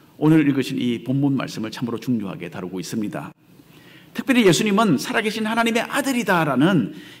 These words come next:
이 예-, 베드로의 그 고백에서 "예수님은 과연 누구신가"라는 그 질문에 대한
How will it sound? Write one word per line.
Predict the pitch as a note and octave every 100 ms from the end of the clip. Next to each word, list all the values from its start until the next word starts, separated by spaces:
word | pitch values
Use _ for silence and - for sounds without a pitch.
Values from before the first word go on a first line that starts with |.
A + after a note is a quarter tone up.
| -
이 | D#3+ C#3
예-, | C3+ - G#2+
베드로의 | C#3+ F#3 F3 C3 B2 C3
그 |
고백에서 | A2 D3+ D#3 D#3 - - A#2 A#2+ - - - -
"예수님은 | A2+ C3+ C3 C3+
과연 | G2 F#2+ G2+ F2+
누구신가"라는 | F3 G#3+ - C3+ G#2+ G2 G2 A2+ G#2 -
그 | A#2
질문에 | - A#2 A2 A2
대한 | F#2+ D#2 F#2+